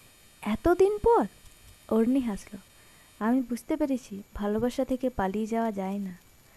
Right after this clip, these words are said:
আরিফ বলল, "তাহলে এবার?" অর্নি হাত বাড়িয়ে দিল।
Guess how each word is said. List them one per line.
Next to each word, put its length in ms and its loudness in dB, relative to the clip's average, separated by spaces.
আরিফ 320 0
বলল, 280 2
"তাহলে 460 0
এবার?" 200 -2
অর্নি 260 2
হাত 280 -2
বাড়িয়ে 300 2
দিল। 240 -12